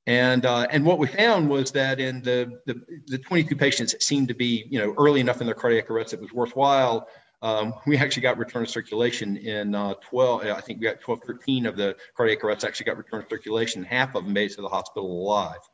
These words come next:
into the I C U. So it's, it's, um, it, it just shows, and, and, and I was doing that before, this is well before the days of portable ultrasound. So it was just blind technique. All that really says is that, well, you know,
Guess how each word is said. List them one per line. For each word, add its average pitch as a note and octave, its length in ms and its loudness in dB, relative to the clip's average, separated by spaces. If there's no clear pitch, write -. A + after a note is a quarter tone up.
into G2+ 220 -10
the F#2+ 140 -2
I F#2 80 0
C - 180 -10
U. F#2 300 -4
So E3 140 6
it's, E3 300 0
it's, D3+ 240 0
um, C3+ 440 0
it, D3 180 0
it C#3+ 160 -2
just F3 140 2
shows, E3+ 260 6
and, D3+ 220 0
and, D#3+ 260 0
and D3+ 220 0
I E3+ 100 2
was F#3 160 4
doing D#3+ 200 4
that C#3+ 180 2
before, E3+ 340 0
this D#3 180 -2
is A#2 180 -6
well D#3 280 4
before C#3 300 -2
the A#2 80 -4
days A#2 320 2
of G#2+ 220 -4
portable B2 420 0
ultrasound. G2 600 -4
So A2+ 200 0
it D#3+ 60 0
was D3 120 2
just D3+ 200 -2
blind C3 240 0
technique. A#2+ 460 -2
All G3 180 -2
that E3+ 120 6
really D#3+ 240 6
says C#3+ 340 0
is B2 180 -4
that, B2+ 200 -8
well, F3 460 -4
you E3 120 0
know, C#3 180 -2